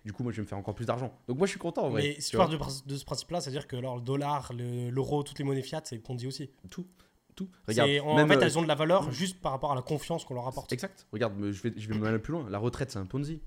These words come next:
Speaker 2: Ouais.
Speaker 1: Parce que, euh, la retraite aujourd'hui, c'est les jeunes qui financent les, les, les vieux en gros. Et, euh, si les jeunes ne financent pas les vieux ou s'il y a trop de vieux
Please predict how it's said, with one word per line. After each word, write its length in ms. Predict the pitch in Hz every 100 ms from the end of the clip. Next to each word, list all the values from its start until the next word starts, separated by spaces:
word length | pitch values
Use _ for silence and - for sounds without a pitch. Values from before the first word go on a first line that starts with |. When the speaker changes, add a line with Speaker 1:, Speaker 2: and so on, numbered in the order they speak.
| - - -
Speaker 2:
Ouais. 160 | 123 127 _ _ -
Speaker 1:
Parce 100 | 107
que, 180 | 127 113 - 120
euh, 100 | 127
la 80 |
retraite 360 | 123 127 135 123
aujourd'hui, 460 | 113 107 123 170 180 -
c'est 120 | 120
les 140 | 110
jeunes 400 | 117 147 123 104
qui 160 | - 110
financent 500 | - 120 107 - _ 107
les, 320 | 104 98 98
les, 180 | 95 92
les 220 | 90 104
vieux 200 | 120 180
en 140 | 131
gros. 220 | 117 180 - - -
Et, 240 | 135 180 180
euh, 140 | 104 98
si 400 | - - 139 131
les 100 | 113
jeunes 240 | 110 135 113
ne 60 |
financent 300 | 101 110 107
pas 220 | - 101 -
les 100 | 95
vieux 200 | 95 127
ou 60 | 107
s'il 120 | 104
y 20 |
a 60 | 95
trop 220 | - 147
de 40 |
vieux 320 | 120 135 127